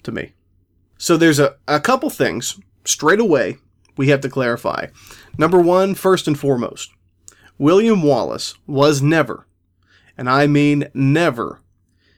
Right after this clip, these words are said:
until Mel Gibson decided to call him this, known as Braveheart.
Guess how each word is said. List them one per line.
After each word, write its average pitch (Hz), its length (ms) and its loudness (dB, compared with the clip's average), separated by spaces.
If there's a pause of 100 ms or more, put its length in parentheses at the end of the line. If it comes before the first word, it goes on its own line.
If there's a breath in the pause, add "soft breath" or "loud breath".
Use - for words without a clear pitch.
(140)
until 127 400 -2
Mel 131 280 0
Gibson 147 420 0
decided 135 560 -2
to 160 80 -6
call 156 320 -2
him 110 160 -6
this, - 340 -8 (420 soft breath)
known 135 320 2
as 120 100 -4
Braveheart. 117 640 -4